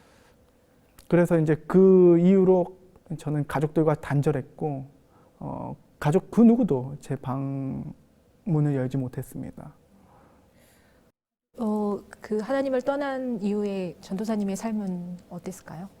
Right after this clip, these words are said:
Speaker 1: 어, 대체로 이제 제가 얼마나 방황했다, 이런
Speaker 2: 음.
Speaker 1: 이야기를 할 때
Speaker 2: 네네.
Speaker 1: 제가 두 가지 이야기를 하는 게 있습니다.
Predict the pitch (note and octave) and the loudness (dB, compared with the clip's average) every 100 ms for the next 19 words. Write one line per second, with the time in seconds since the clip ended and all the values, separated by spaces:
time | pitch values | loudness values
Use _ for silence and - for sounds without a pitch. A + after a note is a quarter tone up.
0 | _ _ _ _ _ _ _ _ _ - | _ _ _ _ _ _ _ _ _ -14
1 | G1+ C#3+ - D3 F#3 F3 E3+ D#3 D3+ D3+ | -12 -8 -8 -2 0 0 0 -2 0 0
2 | D#3+ D#3 D3+ C3 E3 G3+ G3+ F#3+ - D3 | 2 2 2 4 8 8 6 4 0 0
3 | D#3+ D#3 D#3 D#3+ C#3 B2+ - G3 E3 E3 | 2 0 2 4 4 2 -6 2 4 6
4 | E3 E3 E3 D#3 D3+ D#3 D#3+ D#3+ F#3+ - | 4 4 2 2 2 2 2 0 -2 -2
5 | D3+ D3 D#3 - F#3 F3+ F3+ - D3 C#3+ | -2 0 -2 -4 -6 -8 -12 -6 -4 -4
6 | - D3+ D#3 D#3 D#3 C#3+ C#3 C3+ C#3 C#3 | -4 2 2 2 0 0 0 -2 -2 -4
7 | C#3+ C#3 B2+ - B2 A#2+ A#2 | -4 -6 -8 -8 -8 -6 -10